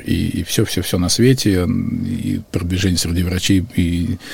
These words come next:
медийку, всё, что хотите. А вот, а, полностью с нуля создать, э, препараты, ну и отчасти, наверное, компанию в том числе, да, а, когда ты приходишь в компанию и вас трое,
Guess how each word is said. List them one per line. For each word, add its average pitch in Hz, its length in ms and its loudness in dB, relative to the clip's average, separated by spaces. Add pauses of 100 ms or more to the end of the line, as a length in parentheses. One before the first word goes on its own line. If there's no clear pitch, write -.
(260)
медийку, 104 480 4
всё, 110 200 2
что - 140 -2
хотите. 90 420 -2
А 87 80 0
вот, 98 220 -2 (520)
а, 92 180 2 (140)
полностью 113 500 4
с - 80 -4
нуля 104 380 4
создать, 92 560 -2 (160)
э, 90 240 -2 (480)
препараты, 104 720 0
ну 110 100 6
и 98 40 4
отчасти, 92 500 0
наверное, 80 500 -2
компанию 87 540 0
в - 80 -12
том 90 180 0
числе, - 300 -2
да, 95 260 -2 (520)
а, 76 720 0
когда 90 220 0
ты 85 100 -8
приходишь 90 340 -2
в - 40 -6
компанию 85 760 0
и 82 560 0
вас 92 340 -2
трое, 92 500 2